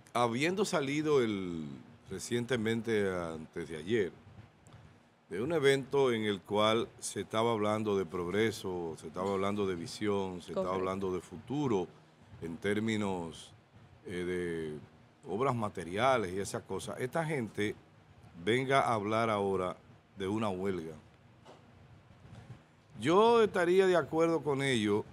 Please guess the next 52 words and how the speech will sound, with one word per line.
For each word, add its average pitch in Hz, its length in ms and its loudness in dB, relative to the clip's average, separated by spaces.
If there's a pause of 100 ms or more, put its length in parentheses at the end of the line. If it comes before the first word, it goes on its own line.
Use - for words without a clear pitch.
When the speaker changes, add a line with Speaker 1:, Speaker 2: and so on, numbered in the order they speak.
(480)
Speaker 1:
si 120 280 -2
ellos 156 240 4
diri-, 147 360 -2
si - 180 -4
ellos 147 200 0
dijeran, 113 580 0
las 120 240 0
obras 190 260 0
que 180 120 -2
se 175 120 -2
pidieron 135 540 2
en 120 140 -2
la, 90 300 0 (1000)
en 104 140 -4
la, 95 360 0
en 95 80 -8
la 80 400 -6
Speaker 2:
Huelga 202 200 -2
pasada. - 320 -10 (280)
Speaker 1:
en 107 120 -6
la, 101 360 2
no, 131 160 -2
no, 135 160 0
las 101 220 -2
obras 165 200 2
que 151 100 0
se 139 120 -2
pidieron, 123 720 0
o 90 80 -12
que 107 100 -6
se 104 160 -4
dijo 120 340 -2
que 98 100 -8
eso 110 160 -4
eran 110 180 0
las 92 180 -6
obras, 110 200 0 (100)
las 101 240 -8
obras 117 240 -2
prioritarias 101 640 0
de 92 80 0
San 82 180 -8
Francisco 104 500 -8
de 101 60 -4
Macorís, 92 520 -10 (480)
en 90 100 -4
el 95 140 -4
foro 117 300 2
que 110 100 -4
acaba 110 360 0
de 98 100 -2
concluir, 101 500 -8